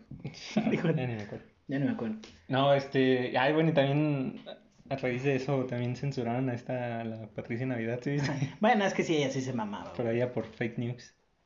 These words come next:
Speaker 1: Sí, pues es que no sé si es fake news, pero ¿por qué fake news?
Speaker 2: Pues porque publicaba de que, ah, si te tomas esto, se te quita el cáncer.
Speaker 1: Ah, bueno, sí, cierto,
Speaker 2: Y,
Speaker 1: yo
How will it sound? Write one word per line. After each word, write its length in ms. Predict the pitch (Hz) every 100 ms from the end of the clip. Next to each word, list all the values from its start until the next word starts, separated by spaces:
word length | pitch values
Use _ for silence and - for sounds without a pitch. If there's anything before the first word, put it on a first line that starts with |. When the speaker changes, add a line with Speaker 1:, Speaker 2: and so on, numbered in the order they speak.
| _
Speaker 1:
Sí, 480 | - 139 131 131 -
pues 160 | 131 131
es 40 |
que 80 | -
no 120 | 196
sé 100 | 190
si 180 | 196 202
es 140 | 190 -
fake 200 | 175 147
news, 340 | 160 220 220 -
pero 160 | 151 151
¿por 120 | 147
qué 120 | 170
fake 160 | 170 175
news? 320 | 180 170 - _ _
Speaker 2:
Pues 140 | 117 107
porque 280 | 117 120
publicaba 440 | 117 113 110 123 127
de 160 | 113
que, 320 | - 110 104 104
ah, 160 | 127
si 120 | 131 117
te 140 | 110
tomas 260 | 139 160 165
esto, 400 | 165 - 170 160
se 120 | 135
te 120 | 123 127
quita 680 | 120 135 127 113 110 107 107
el 140 | 104
cáncer. 320 | - - - - _ _ _ - - - 170
Speaker 1:
Ah, 180 | 185 180
bueno, 260 | 175 165
sí, 180 | 156 170
cierto, 320 | 165 165 156
Speaker 2:
Y, 40 |
Speaker 1:
yo 60 | 147